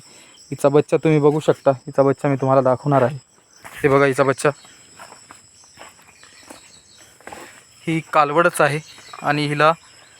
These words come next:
दोनच दिवस झालेले आहेत, दोन दिवसाचं पिल्लू. किती गोंडस सरस आहे, तुम्ही बघू शकता. हे बघा,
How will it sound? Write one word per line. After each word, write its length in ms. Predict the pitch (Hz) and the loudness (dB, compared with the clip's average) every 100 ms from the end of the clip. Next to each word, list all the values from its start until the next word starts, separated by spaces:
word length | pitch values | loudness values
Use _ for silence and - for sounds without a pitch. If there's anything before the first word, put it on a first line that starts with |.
| - | -10
दोनच 420 | 147 160 185 165 | 0 0 2 -2
दिवस 240 | 151 151 151 | -2 0 0
झालेले 380 | 135 139 139 135 | 0 -2 0 0
आहेत, 480 | 131 - - - 143 | -2 -8 -20 -10 -2
दोन 160 | 143 | -2
दिवसाचं 380 | 143 139 143 143 | 0 -2 -2 -4
पिल्लू. 300 | - 143 143 - _ _ _ _ _ _ _ _ _ _ - | -8 -8 -8 -8 _ _ _ _ _ _ _ _ _ _ -14
किती 500 | 139 - 143 139 135 - 143 | -14 -6 -4 -2 -4 -8 -4
गोंडस 260 | 139 139 151 - - - - - | 0 2 0 -4 -16 -18 -16 -4
सरस 280 | 143 147 - | -2 0 -2
आहे, 140 | 135 156 - - | -4 -6 -16 -8
तुम्ही 440 | - - _ 143 139 | -8 -8 _ 0 2
बघू 180 | 135 | 2
शकता. 320 | 139 - - 147 - _ - - - - _ _ _ _ _ _ _ _ _ _ _ - - - - - - - - - - - _ _ - | 2 -2 -2 -6 -6 _ -20 -20 -20 -20 _ _ _ _ _ _ _ _ _ _ _ -20 -20 -20 -20 -18 -16 -16 -16 -20 -20 -20 _ _ -20
हे 220 | - 139 | -6 -2
बघा, 200 | 123 127 | 0 0